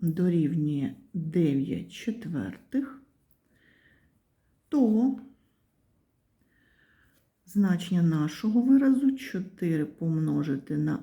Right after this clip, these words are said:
м квадрат н і добуток у квадраті дорівнює чотири множимо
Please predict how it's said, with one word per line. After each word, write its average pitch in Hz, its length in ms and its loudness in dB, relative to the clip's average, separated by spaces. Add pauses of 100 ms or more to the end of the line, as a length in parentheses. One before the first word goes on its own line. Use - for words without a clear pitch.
м 165 240 -2
квадрат 151 640 -4 (640)
н 143 340 0 (520)
і 180 80 -4
добуток 160 760 0
у 170 120 -4
квадраті 139 920 -4 (1040)
дорівнює 147 920 2 (1080)
чотири 196 1000 -2 (180)
множимо 180 1000 2